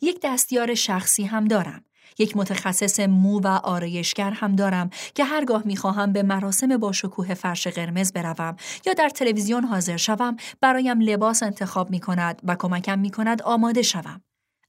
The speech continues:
علاوه بر این، خانمی هم هست که قبل از این مراسم به خانه‌ام می‌آید تا برنزه‌ام کند. او یک محفظهٔ تاشو برای این کار دارد.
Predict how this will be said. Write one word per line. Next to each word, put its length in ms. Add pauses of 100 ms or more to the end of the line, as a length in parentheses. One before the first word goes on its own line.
علاوه 300
بر 240
این، 200 (220)
خانمی 380
هم 220
هست 340
که 140
قبل 320
از 140
این 160
مراسم 600
به 100
خانه‌ام 480
می‌آید 520
تا 160
برنزه‌ام 640
کند. 380 (500)
او 140
یک 240
محفظهٔ 680
تاشو 600
برای 400
این 200
کار 280
دارد. 420